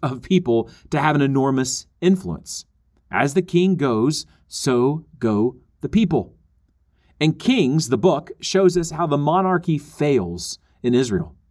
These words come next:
The problem that crops up over and over again in every single one of these kings' hearts is sin.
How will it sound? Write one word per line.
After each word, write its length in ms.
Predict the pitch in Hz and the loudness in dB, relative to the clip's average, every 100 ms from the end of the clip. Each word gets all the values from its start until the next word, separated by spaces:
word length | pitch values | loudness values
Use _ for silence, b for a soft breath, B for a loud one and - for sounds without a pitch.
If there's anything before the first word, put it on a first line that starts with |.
| _ _ _ _ _ _ | _ _ _ _ _ _
The 80 | 147 | -6
problem 680 | - - - 233 139 117 139 | -2 2 4 4 2 0 0
that 320 | 143 - - | -6 -8 -16
crops 380 | - 170 175 - | -2 2 2 0
up 160 | 139 - 160 | -8 -6 4
over 340 | 190 175 131 | 6 6 0
and 80 | 117 | -2
over 300 | 165 180 160 | 4 4 4
again 200 | 139 123 | -4 -4
in 100 | 127 | -2
every 300 | - 190 233 | -2 -2 -2
single 300 | 196 185 170 | -4 0 0
one 120 | 160 147 | 2 0
of 40 | |
these 160 | 143 - | -2 -2
kings' 300 | 143 131 - | -4 -4 -4
hearts 460 | - 120 - - _ _ | -6 -6 -6 -12 _ _
is 140 | - - | -6 -4
sin. 460 | - 202 196 104 | -2 -2 -2 -6